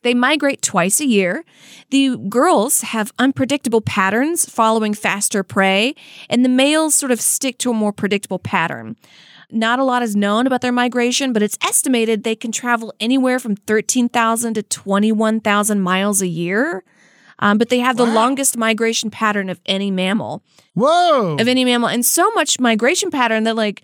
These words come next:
Speaker 2: More than, like, a whale?
Speaker 1: Yes. They
Speaker 2: That's
Speaker 1: have
Speaker 2: crazy, 'cause, like, the blue whale goes from tip to tip.
Speaker 1: This more than a whale because they go back and forth.
Speaker 2: From California?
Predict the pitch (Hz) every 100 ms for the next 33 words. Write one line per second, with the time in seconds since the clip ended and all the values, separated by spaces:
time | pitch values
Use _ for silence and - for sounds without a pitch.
0 | - 202 254 285 277 269 233 208 196 277
1 | 453 480 330 196 294 - - - - 247
2 | 269 294 294 262 175 151 180 214 220 214
3 | 277 392 330 339 240 190 214 190 - 160
4 | 262 247 - 147 262 311 - _ 254 -
5 | 208 359 - 226 262 294 302 302 359 240
6 | 262 262 262 247 214 240 240 226 - 277
7 | 151 208 175 185 185 180 277 330 285 123
8 | -